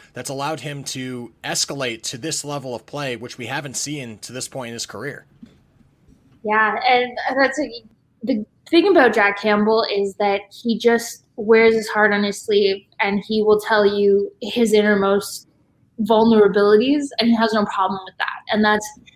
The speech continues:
Speaker 2: so
Speaker 1: Yeah.
Speaker 2: rare in a goaltender. I mean, look at Anderson coming out the other day, being asked about his contract status. He's a U F A at the end of the year. And he's like, "Well, I know what I'm worth. I'm a great goalie. What, like, what's the question?" Well,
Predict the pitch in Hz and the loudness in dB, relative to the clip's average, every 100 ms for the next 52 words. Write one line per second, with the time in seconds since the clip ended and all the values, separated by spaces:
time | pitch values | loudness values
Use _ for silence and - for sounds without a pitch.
0 | _ _ _ - 311 254 220 214 214 196 | _ _ _ 2 2 6 6 6 4 -4
1 | - 214 208 202 196 196 202 196 - - | -2 0 0 0 -2 -2 -8 -6 -6 -4
2 | - 226 226 233 269 - 339 - - 233 | 0 4 4 4 2 4 0 0 0 4
3 | 240 - 226 214 220 208 196 196 196 202 | 4 2 -2 -2 -2 -2 -2 -2 -2 -2
4 | 208 196 202 196 190 190 190 _ _ _ | -2 0 0 0 0 0 -4 _ _ _
5 | _ 233 240 214 208 208 214 208 214 208 | _ 2 4 6 4 2 0 0 2 0
6 | 208 208 208 - 202 208 202 208 202 196 | 2 0 0 0 2 2 0 -2 -2 2
7 | 202 202 220 202 202 196 202 196 202 196 | 4 4 0 -2 0 -2 -2 2 4 4
8 | - - _ _ 233 302 302 330 285 339 | 0 -14 _ _ 2 4 4 4 6 6
9 | 381 226 196 196 202 277 - - 254 285 | 6 6 4 2 0 -2 -4 -6 -4 0
10 | 294 311 349 208 202 202 220 208 226 220 | -2 -2 -2 -2 -2 0 0 0 -2 0
11 | 233 - 233 302 311 - 214 220 - _ | -2 -4 0 2 2 0 -10 -12 -18 _
12 | _ _ _ _ _ 214 214 208 208 - | _ _ _ _ _ 0 2 2 -2 -12